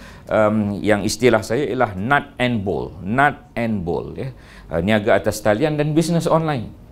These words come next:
Nut and bowl. Pada awal tahun dua ribu enam belas, <clears throat> pada akhir tahun dua ribu lima belas, saya dimaki hamun oleh netizen.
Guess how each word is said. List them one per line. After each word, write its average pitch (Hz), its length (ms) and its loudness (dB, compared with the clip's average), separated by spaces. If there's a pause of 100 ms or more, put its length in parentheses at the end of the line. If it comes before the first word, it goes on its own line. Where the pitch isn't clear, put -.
Nut 156 320 2
and 127 240 -4
bowl. 78 240 -4 (640)
Pada 151 320 8
awal 185 320 6
tahun 175 320 4
dua 151 80 6
ribu 139 240 0
enam 127 240 2
belas, 92 400 0 (320)
<clears throat> - 460 -14
pada 233 180 6
akhir 147 320 2
tahun 131 240 4
dua 120 160 4
ribu 107 480 -2
lima 120 240 2
belas, 90 400 0 (480)
saya 160 240 6
dimaki 151 400 0
hamun 143 400 0
oleh 110 320 0
netizen. 104 560 -2